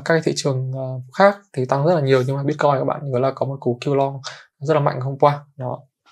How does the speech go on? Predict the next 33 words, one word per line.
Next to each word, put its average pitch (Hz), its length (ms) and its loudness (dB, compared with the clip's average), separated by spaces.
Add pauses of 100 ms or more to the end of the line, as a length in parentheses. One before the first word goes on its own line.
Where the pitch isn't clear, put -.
(580)
Về 160 100 4
kinh 185 140 6
tế 165 120 10
Mỹ 170 180 6
thì 202 100 6
chúng 147 160 0
ta 160 160 8
có 156 160 4
cái 147 100 2
nhận 165 160 4
định 160 200 2
của 135 120 -2
Warren 143 220 2
Buffett 165 380 6
về 139 140 4
kinh 147 120 -4
tế 135 120 2
Mỹ 175 280 0 (280)
ở 143 140 0
trong 160 340 2
cái 135 240 2
đại 147 100 6
hội 156 180 2
cổ 139 140 4
đông 151 280 4
vừa 139 100 4
rồi 131 320 4
của 127 300 -2
Berkshire 160 340 2
Hathaway. 156 440 4 (640)
Thì 135 380 2
Warren 147 180 4
Buffett 175 360 6